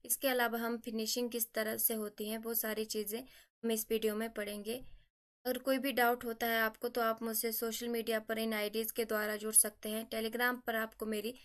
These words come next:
सारी वीडियो की पीडीएफ़ मिल जाएगी। तो चलिए शुरू करते हैं। सबसे पहले देखिए जो स्प्रिंट या शॉर्ट डिस्टेंस रेसेस होती हैं,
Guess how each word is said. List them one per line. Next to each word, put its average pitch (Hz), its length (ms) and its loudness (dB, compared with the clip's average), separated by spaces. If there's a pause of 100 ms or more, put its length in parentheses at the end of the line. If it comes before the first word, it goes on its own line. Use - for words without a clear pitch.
(200)
सारी 240 280 2
वीडियो 214 320 0
की 226 160 -12
पीडीएफ़ 233 460 -2
मिल 208 160 0
जाएगी। 196 440 -2 (580)
तो - 60 -8
चलिए 262 260 4
शुरू 226 240 0
करते 214 320 -2
हैं। 247 140 -2
सबसे 262 340 2
पहले 240 300 4
देखिए 220 380 0
जो 254 200 0
स्प्रिंट 247 480 0
या 247 140 -2
शॉर्ट 233 300 -2
डिस्टेंस 220 640 0
रेसेस 233 380 0
होती 214 280 -6
हैं, 214 200 -4